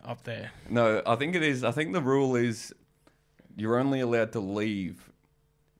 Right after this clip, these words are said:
Speaker 2: town if you, if your name rhymes with the town.
Speaker 1: Okay.
Speaker 2: That way, so when you g-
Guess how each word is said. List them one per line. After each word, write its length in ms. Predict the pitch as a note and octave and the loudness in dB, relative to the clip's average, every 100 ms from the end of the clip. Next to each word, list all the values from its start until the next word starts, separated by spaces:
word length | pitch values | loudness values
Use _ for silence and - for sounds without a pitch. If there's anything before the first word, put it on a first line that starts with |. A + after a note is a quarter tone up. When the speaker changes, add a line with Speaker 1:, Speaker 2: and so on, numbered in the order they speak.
| - | -20
Speaker 2:
town 580 | - G2 F#2+ E2+ D#2+ - - | -10 -6 -4 -4 -6 -12 -8
if 220 | G2 - G2 | -8 -6 -6
you, 240 | F2+ D#2+ | -6 -6
if 200 | - F#2+ | -10 -8
your 80 | F#2+ | -6
name 300 | F#2 F#2 F2+ | -2 -4 -2
rhymes 400 | F2+ F2 F2+ - | -4 -4 -6 -8
with 180 | F2+ F#2 | -12 -10
the 100 | E2 | -14
town. 440 | - E2 - - - C3 | -12 -12 -12 -14 -10 -4
Speaker 1:
Okay. 400 | A#2+ A#2 G#2 F2+ | -4 -4 -8 -2
Speaker 2:
That 120 | G2 | 0
way, 160 | G#2 G2 | 2 0
so 200 | - G2 | 0 -2
when 220 | G2+ G#2 | 0 -2
you 280 | G#2 G#2 | 0 -2
g- 40 | G2+ | -2